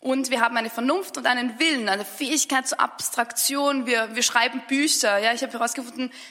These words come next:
zwei Millionen Buchtitel werden beispielsweise pro Jahr veröffentlicht. Das ist ein ganzer Haufen Wissen, ja. Irgendwie haben wir eine Sehnsucht, unser Wissen da irgendwie, ähm, aufzuschreiben und zu vermitteln und Bücher zu lesen, ja. Also die Vernunft ist ein wesentliches Merkmal des Menschen. Und das Zweite ist der Wille,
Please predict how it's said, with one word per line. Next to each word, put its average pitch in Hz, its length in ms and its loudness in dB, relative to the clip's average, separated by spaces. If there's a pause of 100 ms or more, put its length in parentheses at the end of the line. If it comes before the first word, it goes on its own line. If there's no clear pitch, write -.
(140)
zwei 285 440 2
Millionen 285 680 0
Buchtitel 247 800 -4
werden 202 420 0
beispielsweise 214 680 0
pro 254 260 -2
Jahr 254 240 4
veröffentlicht. 262 720 -2
Das 202 80 -10
ist 220 140 -4
ein 202 200 -6
ganzer 247 440 0
Haufen 220 420 -2
Wissen, 233 400 -2
ja. 185 100 2
Irgendwie 269 220 -2
haben 247 140 -2
wir 233 60 0
eine 226 100 -6
Sehnsucht, 269 400 -6 (320)
unser 247 240 -4
Wissen 277 260 -2
da 254 100 0
irgendwie, 247 320 -4 (320)
ähm, 214 300 -2
aufzuschreiben 214 840 0
und 208 100 -6
zu 233 220 -6
vermitteln 254 680 -4
und 214 120 -6
Bücher 277 260 -2
zu 269 140 -2
lesen, 240 560 -2
ja. 240 240 0 (360)
Also 240 160 -4
die 247 120 -4
Vernunft 302 500 0
ist - 100 -2
ein 226 220 -4
wesentliches 262 580 -2
Merkmal 254 440 0
des 202 160 -6
Menschen. 202 340 -4
Und 208 80 -12
das 220 100 -6
Zweite 240 380 0
ist 262 340 -4
der 208 200 -4
Wille, 247 360 0